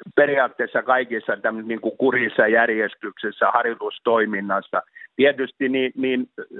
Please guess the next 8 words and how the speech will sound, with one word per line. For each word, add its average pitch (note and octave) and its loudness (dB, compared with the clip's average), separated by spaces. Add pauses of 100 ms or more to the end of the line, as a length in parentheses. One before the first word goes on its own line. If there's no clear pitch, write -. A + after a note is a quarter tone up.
(640)
tietysti C3+ 0
niin C3 -2 (680)
sitten C3+ -2 (680)
kaiken C#3+ 2
tämän D3+ 2
ulkopuolella, B2 4
niin, A2+ -4
niin A#2 -4